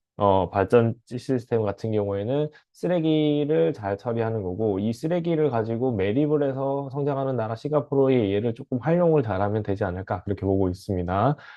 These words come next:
그다음에 제2금융권 대출을 증가하고 있는데 이 대출을 감소하는 방법은, 어, 이번에 추경이 일어날 때는 소상공인들의 부채를 좀 탕감해주는 그런 정책들 좀 필요하다라고 보시면 될 것 같습니다.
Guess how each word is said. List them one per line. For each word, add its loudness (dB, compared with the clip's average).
그다음에 -2
제2금융권 2
대출을 -2
증가하고 2
있는데 0
이 -2
대출을 0
감소하는 0
방법은, 0
어, -4
이번에 0
추경이 -2
일어날 -2
때는 -2
소상공인들의 0
부채를 -4
좀 -6
탕감해주는 -2
그런 -4
정책들 -6
좀 -4
필요하다라고 0
보시면 -4
될 -6
것 -8
같습니다. -12